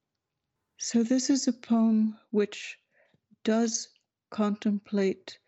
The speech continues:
the arbitrariness of both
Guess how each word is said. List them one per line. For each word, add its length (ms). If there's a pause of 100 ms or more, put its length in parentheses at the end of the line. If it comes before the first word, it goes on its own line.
(720)
the 300 (360)
arbitrariness 1400 (640)
of 240 (120)
both 640